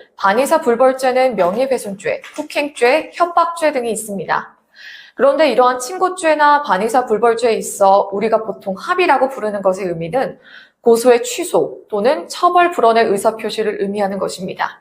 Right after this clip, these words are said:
이러한 고소의 취소나 처벌 불원의 의사는 피해자가 수사기관 또는 법원에 해야 하는 것인데, 통상 쌍방 간의 합의서가 제출되면 고소의 취소나 처벌 불원의 의사가 표시되었다고 보기 때문에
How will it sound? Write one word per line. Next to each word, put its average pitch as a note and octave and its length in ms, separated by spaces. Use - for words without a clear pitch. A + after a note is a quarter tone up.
이러한 D4 340
고소의 C4+ 440
취소나 D4+ 560
처벌 F4 340
불원의 A#3 320
의사는 F#3 560
피해자가 D#4+ 480
수사기관 D#4 920
또는 C4 280
법원에 C4 420
해야 C#4 160
하는 B3+ 240
것인데, F#3 720
통상 F4 380
쌍방 F4+ 460
간의 D#4+ 180
합의서가 D#4+ 600
제출되면 F#3+ 800
고소의 A3+ 380
취소나 B3 560
처벌 F4 360
불원의 C#4 300
의사가 G3+ 420
표시되었다고 A3+ 760
보기 A3+ 300
때문에 G#3 480